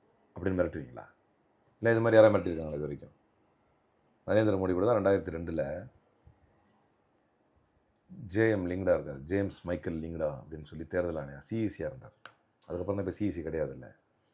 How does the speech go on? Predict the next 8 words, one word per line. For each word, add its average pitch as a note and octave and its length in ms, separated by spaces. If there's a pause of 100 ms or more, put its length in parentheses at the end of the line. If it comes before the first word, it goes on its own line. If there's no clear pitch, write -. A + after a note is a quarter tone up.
(800)
அவர் F2+ 220
சி, G#2+ 320 (100)
தலைமை G#2+ 320
தேர்தல் E2 340
ஆணையரா C#2 260
இருந்தார். - 280 (640)
ரெண்டாயிரத்தி G#2+ 320
ரெண்டுல G2+ 320